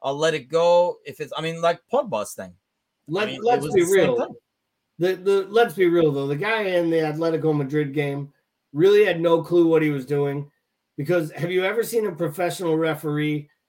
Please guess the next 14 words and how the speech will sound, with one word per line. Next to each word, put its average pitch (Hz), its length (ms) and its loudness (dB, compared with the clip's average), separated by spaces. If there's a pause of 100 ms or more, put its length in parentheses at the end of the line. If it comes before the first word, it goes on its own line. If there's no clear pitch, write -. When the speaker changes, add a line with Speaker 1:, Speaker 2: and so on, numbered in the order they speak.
(160)
Speaker 2:
keep 156 400 -8
both 175 320 0
cards 156 440 -4
in 156 120 -2
the 143 60 -2
same 156 400 -4
pocket 139 540 -4 (420)
for 165 160 -2
the 151 180 -2
entire 147 440 -4
match? 139 500 -8 (400)
I 196 80 -6
mean, 196 200 -2
really, 175 440 2